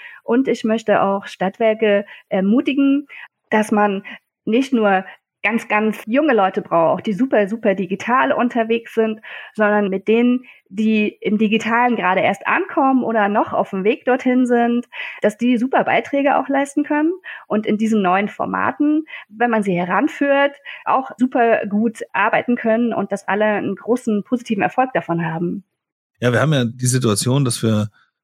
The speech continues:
Speaker 2: natürlich in vielen Häusern, ich weiß nicht, wahrscheinlich ein Durchschnittsalter haben, das nicht Richtung zwanzig geht, so, um das mal so rum auszudrücken. So, das heißt, du musst sowieso diese erfahrenen Mitarbeitenden einbinden in deinen kompletten Transformationsprozess und zwar aber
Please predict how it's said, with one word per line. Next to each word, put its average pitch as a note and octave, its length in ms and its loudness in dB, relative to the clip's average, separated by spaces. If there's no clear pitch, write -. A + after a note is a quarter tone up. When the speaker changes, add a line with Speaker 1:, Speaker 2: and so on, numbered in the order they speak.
Speaker 2:
natürlich D3 640 0
in A2 120 0
vielen A#2 320 0
Häusern, A2 460 2
ich - 100 -16
weiß F2+ 180 -2
nicht, F#2+ 140 -4
wahrscheinlich G2 320 2
ein - 40 -4
Durchschnittsalter G2+ 520 0
haben, G2 160 2
das F2+ 140 0
nicht - 320 -2
Richtung G#2 280 0
zwanzig A2 460 0
geht, D3 220 0
so, A#2+ 380 0
um G2+ 140 0
das G2 180 -2
mal G2 120 2
so A2 120 2
rum A2 180 0
auszudrücken. C3+ 640 0
So, A#2 100 2
das A2 140 0
heißt, A2 180 0
du G#2+ 120 2
musst B2+ 240 0
sowieso A2 340 2
diese G#2 240 0
erfahrenen G2+ 500 0
Mitarbeitenden G#2 760 0
einbinden A#2 560 0
in G2 120 2
deinen F#2+ 220 2
kompletten G#2 460 0
Transformationsprozess G#2 1600 0
und A2+ 160 0
zwar G#2+ 380 0
aber G2+ 300 -2